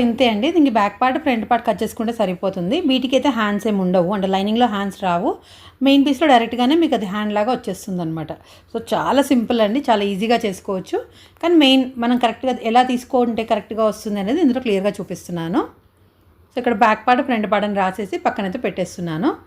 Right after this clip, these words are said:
ఇప్పుడు మనకి, ఆ, అమూల్ దగ్గర అంటే చంకభాగం వైపున, ఆ, క్రాస్ పీస్ కుట్టుకోవాలన్నమాట. దానికోసం ఇందులో మిగిలిన క్లాత్ అయితే తీస్తున్నాను. just క్రాస్ పీస్ కోసం తీసుకుంటే సరిపోతుంది. ఇంతే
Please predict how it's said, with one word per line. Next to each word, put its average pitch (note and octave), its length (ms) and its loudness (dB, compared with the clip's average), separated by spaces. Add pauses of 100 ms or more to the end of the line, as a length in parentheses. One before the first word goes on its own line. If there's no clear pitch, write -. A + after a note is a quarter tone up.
(560)
ఇప్పుడు D4+ 260 0
మనకి, C#4 320 0 (320)
ఆ, A#3+ 60 0 (160)
అమూల్ C#4+ 300 4
దగ్గర F3 200 -2 (160)
అంటే A3 200 -4
చంకభాగం A#3 500 0
వైపున, F#3 320 -6 (680)
ఆ, B3+ 60 6 (160)
క్రాస్ C4 260 4
పీస్ - 180 -4
కుట్టుకోవాలన్నమాట. F3 600 -4 (100)
దానికోసం C4+ 480 0
ఇందులో A#3 280 0
మిగిలిన A#3 300 -2
క్లాత్ G3+ 220 0
అయితే F3 200 -6
తీస్తున్నాను. E3+ 540 -6 (480)
just A#3 200 -4 (100)
క్రాస్ A3+ 260 4
పీస్ B3 200 -4
కోసం A3 220 -4
తీసుకుంటే G3+ 380 -8
సరిపోతుంది. E3 400 -8 (440)
ఇంతే B3 220 4